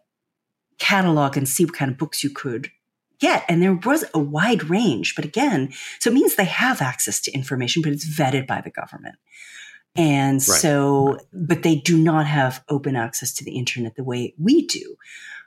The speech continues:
Speaker 1: Uh, the government really wants to maintain, uh, control over the exposure that the people have to the outside world.
Speaker 2: And, and,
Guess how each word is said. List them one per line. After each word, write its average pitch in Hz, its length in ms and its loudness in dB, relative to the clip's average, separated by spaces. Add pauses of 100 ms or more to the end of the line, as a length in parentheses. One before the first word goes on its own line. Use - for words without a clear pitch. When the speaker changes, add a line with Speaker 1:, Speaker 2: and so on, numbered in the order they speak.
(140)
Speaker 1:
Uh, 139 320 2
the 180 80 4
government 196 440 4
really 156 260 4
wants 123 340 0
to 160 100 0
maintain, 135 880 0 (440)
uh, 147 240 -8 (220)
control 160 600 2
over 143 680 0 (400)
the 160 120 2
exposure 143 540 -2
that 147 140 -6
the - 40 -20
people 135 220 -10
have 120 280 -4
to 135 100 -10
the - 120 -6
outside 123 440 -8
world. 113 500 -10 (720)
Speaker 2:
And, 156 200 0
and, 143 100 -2